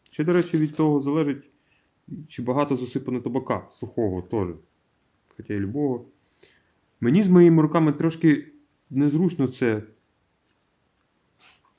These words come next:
контролювати, тому що я не чувствую, в мене чутливості в пальцях немає.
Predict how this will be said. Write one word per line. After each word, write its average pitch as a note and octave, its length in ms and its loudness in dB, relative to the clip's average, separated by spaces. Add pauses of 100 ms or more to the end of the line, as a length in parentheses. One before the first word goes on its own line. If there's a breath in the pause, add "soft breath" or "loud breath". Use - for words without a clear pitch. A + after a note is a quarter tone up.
контролювати, A#2 500 -6
тому A2 180 0
що B2 120 -4
я A#2+ 100 0
не B2 80 -2
чувствую, B2 340 -2
в - 20 -2
мене A#2 160 -2
чутливості A#2 520 -2
в G#2 80 -12
пальцях G#2+ 360 -8
немає. B2+ 260 -8